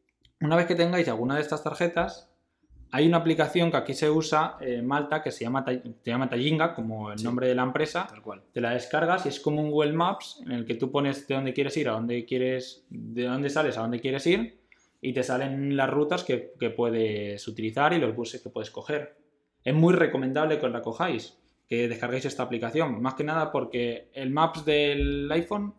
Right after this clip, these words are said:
Speaker 1: no va bien.
Speaker 2: Sí, el de, el
Speaker 1: No fun-, no rastrea las
Speaker 2: el de
Speaker 1: rutas.
Speaker 2: Apple mal. Y el de
Speaker 1: Y el de Google Maps sí van, pero también
Speaker 2: No te marca todas, no te marca todas las opciones que tienes posibles.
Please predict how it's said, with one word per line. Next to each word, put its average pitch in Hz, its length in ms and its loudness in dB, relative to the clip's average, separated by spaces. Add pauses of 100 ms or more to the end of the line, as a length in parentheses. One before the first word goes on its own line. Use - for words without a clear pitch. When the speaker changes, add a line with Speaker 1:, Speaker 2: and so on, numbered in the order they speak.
Speaker 1:
no 131 220 -2
va 107 100 0
bien. 101 340 -8
Speaker 2:
Sí, 123 200 -6
el 107 500 -4
de, 95 460 -10 (160)
el - 160 -10
Speaker 1:
No 147 100 2
fun-, 143 320 0
no 151 160 6
rastrea 135 400 0
las 120 140 -2
Speaker 2:
el 117 60 -4
de 113 120 0
Speaker 1:
rutas. 135 180 4
Speaker 2:
Apple 160 160 2
mal. 113 300 2 (100)
Y 113 180 -2
el 113 300 2
de 110 260 4
Speaker 1:
Y 139 40 6
el 131 80 4
de 131 80 4
Google 151 300 6
Maps - 480 -2
sí 170 360 8
van, 196 380 4
pero 127 180 4
también 131 720 2
Speaker 2:
No 120 80 2
te 123 80 2
marca 117 300 0
todas, 110 320 -2
no 127 100 -4
te 120 60 -4
marca 120 220 0
todas 113 160 2
las 117 120 -2
opciones 113 300 -4
que 113 80 -6
tienes 113 220 -6
posibles. 117 540 -12